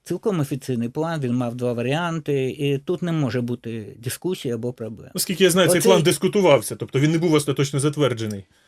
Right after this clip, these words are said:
Speaker 1: Ну, остаточно він не був затверджений, в ньому було два варіанти, там були цифри і, і все це було.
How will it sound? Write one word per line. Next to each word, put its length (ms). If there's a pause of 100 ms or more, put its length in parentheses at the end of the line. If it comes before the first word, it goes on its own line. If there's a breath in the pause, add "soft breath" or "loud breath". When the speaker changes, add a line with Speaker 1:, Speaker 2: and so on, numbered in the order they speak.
(100)
Speaker 1:
Ну, 220
остаточно 600
він 180
не 80
був 180
затверджений, 580
в 60
ньому 260
було 240
два 200
варіанти, 460
там 220
були 220
цифри 500
і, 480
і 40
все 220
це 120
було. 300